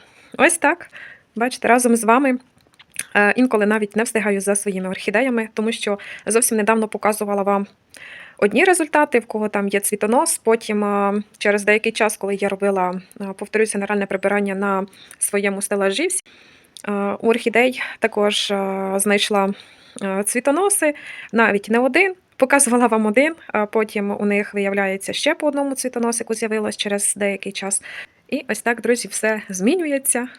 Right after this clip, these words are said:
А, вони потихеньку ростуть. Я поки заклопотана своїми домашніми справами. Вони випускають новенькі цвітоносики, також продовжують свій активний ріст. Ну, а потім з часом я, звісно, е, цими результатами поділюсь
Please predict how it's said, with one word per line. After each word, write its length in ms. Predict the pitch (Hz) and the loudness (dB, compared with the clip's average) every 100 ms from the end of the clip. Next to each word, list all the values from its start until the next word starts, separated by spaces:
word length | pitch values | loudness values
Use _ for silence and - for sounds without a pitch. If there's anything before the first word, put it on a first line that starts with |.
| - | -10
А, 160 | 202 | -8
вони 280 | 196 233 233 | -2 0 0
потихеньку 520 | 214 208 - 208 202 | -2 -4 -4 -4 -4
ростуть. 480 | 202 202 285 311 - | -4 -4 -4 -6 -4
Я 280 | 202 214 202 | -2 0 -2
поки 260 | 196 220 208 | -2 -4 -4
заклопотана 640 | 214 226 220 220 190 190 | -2 -2 -2 -2 -2 -2
своїми 380 | 190 208 208 190 | -2 -2 -4 -2
домашніми 480 | 190 190 202 196 208 | -2 -2 -4 -6 -4
справами. 480 | - 269 330 277 262 - - - - - - - - - _ _ _ _ _ _ _ _ _ _ _ - | 0 2 0 -4 -6 -10 -14 -14 -14 -16 -18 -20 -20 -20 _ _ _ _ _ _ _ _ _ _ _ -10
Вони 260 | 202 233 214 | -2 0 0
випускають 600 | 208 208 - 202 202 208 | -2 -4 0 0 0 -2
новенькі 380 | 196 196 202 | -2 -2 -4
цвітоносики, 760 | 202 196 214 247 381 - - 262 254 | -8 -6 -2 -2 -2 -2 -2 -4 -4
також 440 | 233 226 214 208 - _ _ | -4 -2 -2 -2 -6 _ _
продовжують 560 | - 233 214 196 196 - | 0 2 2 -2 -4 -2
свій 180 | 208 | -2
активний 360 | 190 - 190 190 | -2 -2 -4 0
ріст. 320 | 226 370 - - _ - | 0 -2 -8 -16 _ -4
Ну, 160 | 220 302 | -2 -2
а 60 | |
потім 320 | - 226 208 | -2 -2 -4
з 60 | 196 | -4
часом 320 | 202 202 190 | -4 -4 -4
я, 260 | 185 196 196 | -4 -4 -4
звісно, 420 | - 214 208 196 - - - - | -4 -4 -4 -8 -12 -16 -16 -8
е, 80 | 180 | -6
цими 200 | 185 214 | -4 -4
результатами 560 | 190 185 202 202 190 185 | -6 -4 -4 -4 -6 -6
поділюсь 580 | 190 190 196 226 - | -8 -6 -6 -6 -8